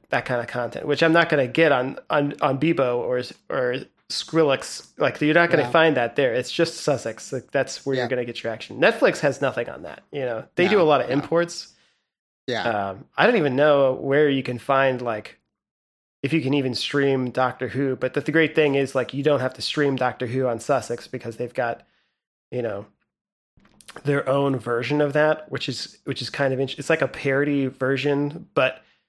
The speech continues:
Speaker 1: you know, you usually think a parody version is gonna be, like, lower budget and stuff, but this is somehow
Speaker 2: Right.
Speaker 1: higher
Speaker 2: And,
Speaker 1: budget.
Speaker 2: and, and you expect a parody to have,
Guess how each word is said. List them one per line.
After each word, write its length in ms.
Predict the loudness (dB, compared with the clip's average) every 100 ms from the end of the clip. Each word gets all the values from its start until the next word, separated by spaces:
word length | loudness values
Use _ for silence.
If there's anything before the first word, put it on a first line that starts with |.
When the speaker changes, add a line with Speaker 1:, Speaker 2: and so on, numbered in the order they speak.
| _ _ _ _
Speaker 1:
you 80 | 0
know, 60 | 2
you 80 | 4
usually 340 | 2 4 2
think 160 | 4 2
a 60 |
parody 360 | 2 4 6 6
version 360 | 4 2 0
is 80 | -2
gonna 140 | 0 0
be, 100 | -2
like, 180 | -6
lower 300 | -2 0 0
budget 400 | 0 -2 -4 -6
and 120 | -10 -12
stuff, 320 | -8 -8 -8
but 100 | -12
this 80 | -10
is 80 | -10
somehow 400 | -4 -4 -2 0
Speaker 2:
Right. 280 | 0 -2 -6 _ _
Speaker 1:
higher 380 | -10 2 4 4
Speaker 2:
And, 200 | 4 4
Speaker 1:
budget. 240 | 4 -2 0
Speaker 2:
and, 220 | 2 0 -6 0
and 160 | 2 4
you 180 | 2 2
expect 500 | -2 -2 2 2 2
a 80 | -2
parody 460 | 0 2 2 2
to 100 | 0
have, 400 | -2 0 0 -2